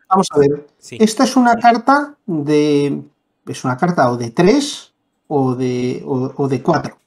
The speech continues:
Speaker 1: ¿vale? Entonces, si la juegas de cuatro, cuatro más tres
Speaker 2: Pero
Speaker 1: de la flota combinada son siete, puedes activar
Speaker 2: que la,
Speaker 1: siete
Speaker 2: que la puedo
Speaker 1: fichas.
Speaker 2: jugar, ¿no? Que, o sea, el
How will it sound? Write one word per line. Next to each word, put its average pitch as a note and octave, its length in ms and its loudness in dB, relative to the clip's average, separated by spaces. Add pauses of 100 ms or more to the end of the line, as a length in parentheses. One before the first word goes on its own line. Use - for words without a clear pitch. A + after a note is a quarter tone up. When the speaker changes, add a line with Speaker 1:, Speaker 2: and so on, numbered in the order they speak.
(160)
Speaker 1:
¿vale? F3 320 6
Entonces, D#3 480 0
si - 100 0
la D#3+ 100 2
juegas B3+ 360 4
de C4 140 0
cuatro, B3 520 2 (680)
cuatro G#3 480 4
más F#3+ 800 2 (960)
tres E3+ 380 4
Speaker 2:
Pero E3 80 0
Speaker 1:
de E3 60 2
la D#3+ 120 4
flota E3 320 -2
combinada E3 640 4
son B2 260 -8
siete, F3+ 420 2
puedes C3+ 340 -4
activar B2+ 340 -4
Speaker 2:
que B2 40 -6
la, - 20 -8
Speaker 1:
siete C3+ 260 -6
Speaker 2:
que A3 120 2
la A3+ 60 0
puedo A#2+ 180 -6
Speaker 1:
fichas. C#3+ 140 -4
Speaker 2:
jugar, A2+ 240 0
¿no? A2+ 160 -14
Que, B2 120 -14
o G#2+ 100 -20
sea, G#2 220 -10
el F#2+ 200 -16